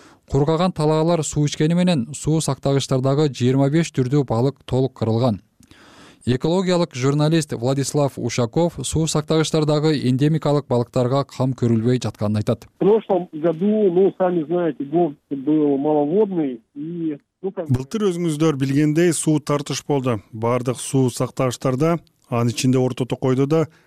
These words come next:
Speaker 3: Аларча үчтө да суу түбүнө чейин агызылды.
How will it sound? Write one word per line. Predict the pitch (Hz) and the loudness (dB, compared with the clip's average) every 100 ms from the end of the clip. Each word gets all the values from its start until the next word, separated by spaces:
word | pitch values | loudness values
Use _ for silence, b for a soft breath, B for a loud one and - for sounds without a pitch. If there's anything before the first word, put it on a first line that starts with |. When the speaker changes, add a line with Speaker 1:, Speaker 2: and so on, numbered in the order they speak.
| b | b
Speaker 3:
Аларча | - 123 131 127 117 - 131 | -4 0 0 0 -4 -2 0
үчтө | 123 123 - - 151 | 0 -2 -4 0 2
да | 156 156 - b b b | 2 0 -2 b b b
суу | - - 151 156 160 165 - | -14 -2 2 4 4 0 -2
түбүнө | 151 139 131 120 | 0 2 2 0
чейин | 131 123 120 135 | 0 0 0 -2
агызылды. | - 117 117 123 123 120 | -4 -2 0 0 0 -2